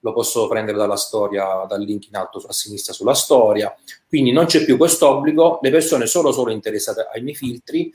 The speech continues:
e quindi non a Fabio come persona che, eh, la maggior parte delle volte non è interessante quello che magari ti comunica. Invece, se tu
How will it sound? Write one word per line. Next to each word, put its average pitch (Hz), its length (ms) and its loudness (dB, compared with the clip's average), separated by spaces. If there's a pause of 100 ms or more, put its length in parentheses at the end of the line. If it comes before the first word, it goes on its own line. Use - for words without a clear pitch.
(280)
e 170 140 2
quindi 123 320 0
non 147 440 6
a 147 340 0
Fabio 117 440 2
come 110 220 0
persona 113 500 0
che, 104 200 -2
eh, - 40 -6 (520)
la - 60 -20
maggior 107 260 -2
parte 113 280 2
delle 120 120 2
volte 110 420 2 (1500)
non 117 160 0
è - 20 4
interessante 110 680 0
quello 101 160 -2
che 101 100 -2
magari 98 300 -4
ti 98 60 -18
comunica. - 460 -16
Invece, 180 920 2
se - 320 -2
tu 120 400 0